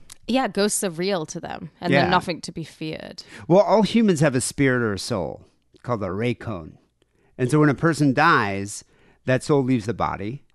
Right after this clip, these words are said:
Speaker 2: and enters kind of this form of purgatory. And we're gonna talk about this in a bit, but this is where, like, the, the family has to do, like, proper funeral rites and things like that,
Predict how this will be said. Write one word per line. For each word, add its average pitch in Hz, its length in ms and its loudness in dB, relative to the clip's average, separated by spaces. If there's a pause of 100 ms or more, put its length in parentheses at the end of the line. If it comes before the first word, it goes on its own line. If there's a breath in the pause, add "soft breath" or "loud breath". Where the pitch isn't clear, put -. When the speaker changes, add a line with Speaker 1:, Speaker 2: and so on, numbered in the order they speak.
(140)
Speaker 2:
and 117 140 -2
enters 117 340 -2
kind 131 200 0
of 113 60 -2
this 107 120 -4
form 117 260 -2
of 104 140 -8
purgatory. 95 800 -8 (360 soft breath)
And 120 120 0
we're 170 100 6
gonna 156 160 6
talk 143 260 2
about 104 260 0
this 101 200 -4
in 101 60 -2
a 90 40 -4
bit, 98 360 -2
but 107 140 -6
this 151 180 0
is 143 80 -4
where, 135 180 2
like, 117 300 -2
the, 117 220 -2
the 101 220 -8
family 110 840 0 (340 soft breath)
has 120 200 -2
to 123 100 -8
do, 120 160 -2
like, 113 180 -6
proper 104 320 -2
funeral 143 360 2
rites 98 280 -2
and 104 100 -6
things 107 220 -6
like 104 160 -6
that, 117 420 0